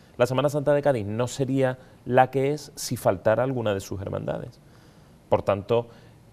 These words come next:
entiendo que en el pregón deben estar presentes todas las hermandades. Claro,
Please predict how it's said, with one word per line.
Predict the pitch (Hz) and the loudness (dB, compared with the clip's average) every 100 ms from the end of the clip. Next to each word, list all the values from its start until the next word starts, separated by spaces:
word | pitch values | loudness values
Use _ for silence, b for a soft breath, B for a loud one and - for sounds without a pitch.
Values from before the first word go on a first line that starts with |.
| - | -6
entiendo | 98 92 120 123 120 110 110 | -6 -2 0 2 2 0 -2
que | - | -2
en | 95 | -2
el | 90 | -2
pregón | - 95 110 113 | -4 -4 -2 -2
deben | 107 110 113 | 0 0 -2
estar | 107 - 117 | -6 -4 -4
presentes | 113 113 - 110 107 123 123 - b b - | -2 -4 -4 -6 -6 -10 -10 -16 b b -2
todas | 123 107 98 | 2 2 0
las | 98 95 | -4 -8
hermandades. | 98 107 135 - - | -8 -6 -6 -8 -8
Claro, | - 101 | -4 -4